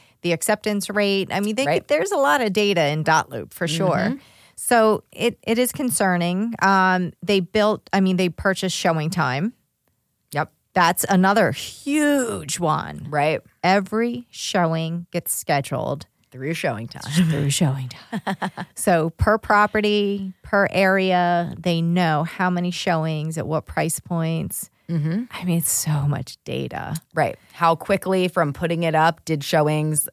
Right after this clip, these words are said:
Speaker 2: uh, right.
Speaker 1: Yep.
Speaker 2: There's just all different
Speaker 1: To going under contract, to scheduling an inspection, to scheduling the appraisal.
Speaker 2: Mm-hmm.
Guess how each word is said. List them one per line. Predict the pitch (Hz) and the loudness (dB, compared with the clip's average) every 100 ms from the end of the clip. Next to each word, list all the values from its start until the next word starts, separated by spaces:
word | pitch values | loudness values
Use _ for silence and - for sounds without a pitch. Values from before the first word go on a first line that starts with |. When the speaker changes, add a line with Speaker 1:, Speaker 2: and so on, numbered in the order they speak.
| - | 0
Speaker 2:
uh, | 143 135 127 - _ _ | 2 4 2 -2 _ _
right. | 156 170 | -2 -2
Speaker 1:
Yep. | 185 - | -2 -2
Speaker 2:
There's | 160 160 | -2 -2
just | - 160 - - | -4 -8 -8 0
all | 165 170 170 | 4 6 6
different | 165 156 156 143 - _ | 2 -2 -2 -4 -8 _
Speaker 1:
To | - 190 | -8 0
going | 202 202 | 4 4
under | 190 175 | 2 0
contract, | - 311 202 - 190 185 185 _ | 0 2 2 2 2 2 0 _
to | - 185 | -2 -2
scheduling | - 202 185 185 180 160 | 2 0 2 0 0 0
an | |
inspection, | 156 - - 214 - 196 165 156 | -2 -2 -2 -2 -2 -2 -2 -2
to | 160 | -4
scheduling | - 220 180 180 170 | -2 -2 0 0 0
the | 151 | -2
appraisal. | 139 - 226 202 185 165 156 135 143 | -2 2 4 4 4 2 2 0 -2
Speaker 2:
Mm-hmm. | 143 151 | -4 -6